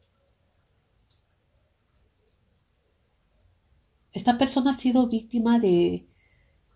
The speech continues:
como que han querido ensuciarlo, eh, es como que la situación,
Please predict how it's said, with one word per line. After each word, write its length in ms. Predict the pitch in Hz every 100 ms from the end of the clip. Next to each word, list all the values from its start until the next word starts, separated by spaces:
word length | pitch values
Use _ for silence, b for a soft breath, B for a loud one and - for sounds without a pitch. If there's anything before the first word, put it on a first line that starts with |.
| _ _ _ _ _ _ _ _ _
como 300 | 226 208 196
que 120 | 208
han 120 | 214
querido 320 | 226 208 202
ensuciarlo, 1300 | 202 202 185 - 180 175 190 185 185 190 190 190 190
eh, 500 | 180 175 175 170 170 180 180 -
es 120 | 196 -
como 260 | 214 220
que 160 | 214 196
la 560 | 180 170 170 170 - -
situación, 1120 | - 196 190 - 214 214 214 214 214 185 180